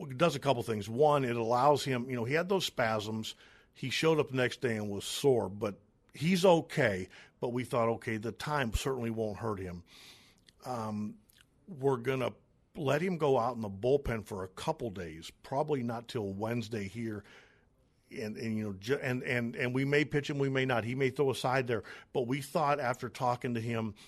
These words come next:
it would be good for him to go out there, be around the bullpen guys, just relax a little bit and not have to throw a side and,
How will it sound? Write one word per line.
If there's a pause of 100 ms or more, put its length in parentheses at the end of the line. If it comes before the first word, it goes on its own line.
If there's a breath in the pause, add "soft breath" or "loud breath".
(240 loud breath)
it
would
be
good
for
him
to
go
out
there,
be
around
the
bullpen
guys,
just (360 loud breath)
relax
a
little
bit
and
not
have
to
throw
a
side
and,